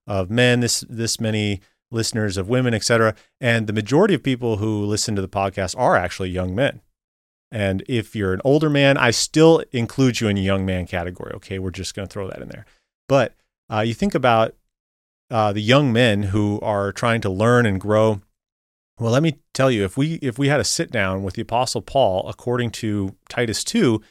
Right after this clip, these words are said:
he's saying, "This is one thing you need to really prioritize,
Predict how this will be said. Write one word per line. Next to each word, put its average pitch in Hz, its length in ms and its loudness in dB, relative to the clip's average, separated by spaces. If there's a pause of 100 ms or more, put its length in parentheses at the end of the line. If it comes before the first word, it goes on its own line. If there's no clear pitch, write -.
(240)
he's 110 320 2
saying, 107 540 0 (240)
"This 131 220 0
is 95 160 -2
one 117 340 2
thing 113 240 0
you 104 100 -2
need 98 240 -2
to 101 80 0
really 107 380 -2
prioritize, 98 880 -6